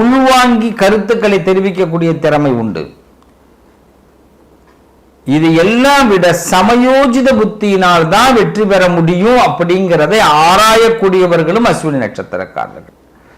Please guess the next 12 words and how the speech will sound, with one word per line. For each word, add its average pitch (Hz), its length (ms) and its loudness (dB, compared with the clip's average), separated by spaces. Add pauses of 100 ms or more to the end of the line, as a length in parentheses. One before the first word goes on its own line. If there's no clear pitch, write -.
(180)
அதனாலதான் 170 480 0
நான் - 160 -4
சொன்னேன், 107 300 -8 (460)
சில 156 100 0 (120)
விஷயங்களை 202 540 -2 (140)
பொறுமையாக 226 880 2
கடக்கும் 180 460 -2
பொழுது 180 240 0 (100)
நிச்சயமா 202 480 -2 (160)
பெருமையா 220 600 0
வாழலாங்க. 107 520 -2 (680)
அவசரப்பட்டு 208 760 0